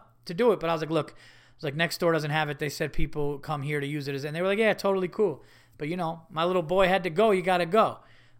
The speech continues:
Um, ten minutes is long. Ten minutes is a good time in the bathroom. Like, something must have been going on, but that is so funny.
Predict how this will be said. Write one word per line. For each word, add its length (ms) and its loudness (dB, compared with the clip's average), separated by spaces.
Um, 580 -2
ten 260 0
minutes 300 2
is 80 -6
long. 440 2
Ten 200 4
minutes 240 4
is 100 -4
a 60 2
good 220 4
time 260 2
in 60 -6
the 80 -6
bathroom. 440 0
Like, 200 -12
something 400 4
must 200 4
have 100 -2
been 120 -4
going 300 2
on, 220 0
but 100 -6
that 180 0
is 120 -2
so 260 0
funny. 460 -6